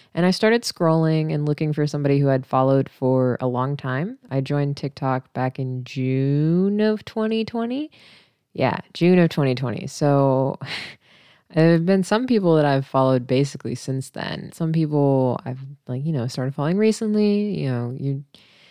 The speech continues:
and the algorithm takes a while to sort you, so it takes you a little while to find some people. But I went through and I listed about,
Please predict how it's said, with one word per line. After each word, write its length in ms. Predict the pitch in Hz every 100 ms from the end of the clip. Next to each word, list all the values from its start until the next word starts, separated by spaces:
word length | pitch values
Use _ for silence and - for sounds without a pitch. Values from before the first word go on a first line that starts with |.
| _ 190
and 80 |
the 100 | 202
algorithm 460 | 208 208 202 202 196
takes 180 | 196 185
a 60 |
while 160 | 190 185
to 80 | 185
sort 300 | - 165 143
you, 200 | 160 156
so 220 | - 143
it 100 | 143
takes 280 | 151 147 -
you 100 | 147
a 40 |
little 180 | 143 131
while 160 | 127 127
to 80 |
find 280 | 135 113 117
some 140 | 123 120
people. 480 | 135 - 107 - -
But 140 | 131
I 80 | 139
went 220 | 190 214
through 180 | 220 196
and 100 | 175
I 60 |
listed 400 | 165 160 - 156
about, 420 | 143 131 123 120